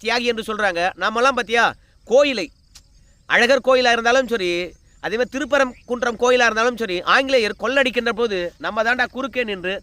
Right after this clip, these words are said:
தன்னைத்தானே பலியிட்டு கொண்டோம். நம்ம வசதியான வாழ்க்கை வாழ்ந்தோம், ஆனா படிப்பறிவு இல்லாதனால நம்முடைய வரலாறு மறக்கடிக்கப்பட்டு விட்டது. நாம் ஆண்ட பரம்பரை அப்படின்னு பேசுறார். "எப்பா திருமாவளவா, எங்கப்பா இருக்கிற? வாப்பா.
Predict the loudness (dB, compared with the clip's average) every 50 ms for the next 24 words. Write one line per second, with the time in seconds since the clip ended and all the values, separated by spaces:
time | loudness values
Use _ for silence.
0 | _ -4 -4 -2 0 -2 -2 0 0 0 2 2 2 0 0 -2 -2 -4 -6 -10
1 | -8 -8 -4 0 2 2 2 0 -2 _ _ _ _ _ _ _ _ _ _ _
2 | _ _ -6 -2 -2 0 2 2 4 4 4 4 2 0 -2 -4 -2 -2 -2 0
3 | 0 0 2 4 4 4 4 4 4 2 2 0 0 2 4 4 4 4 2 0
4 | -2 -2 -4 -10 -20 _ _ _ -6 -4 -2 -2 -2 -2 0 0 0 0 0 0
5 | 0 0 0 2 2 2 2 2 2 2 2 2 2 0 0 -2 -4 -2 0 0
6 | 0 2 2 4 4 4 2 2 -2 -6 -8 -12 _ _ _ -6 0 0 2 2
7 | 2 -2 -4 -4 -4 -6 -4 -4 -6 -4 -6 -8 -6 -6 -6 -4 -4 -4 -4 -6
8 | -4 -4 -2 0 2 2 2 2 2 0 -2 0 0 0 0 0 0 -2 -2 -2
9 | -4 -6 _ -8 -8 -6 -6 -6 -8 -8 -6 -6 -6 -4 -2 -2 -2 -2 -4 _
10 | _ _ _ -20 -20 -20 _ _ _ _ _ -4 -4 0 2 4 4 4 4 2
11 | -4 -2 2 4 4 4 4 4 4 4 4 2 0 -2 -4 -2 -2 -2 0 0
12 | 0 0 2 0 0 2 2 4 4 2 2 2 2 0 0 2 2 2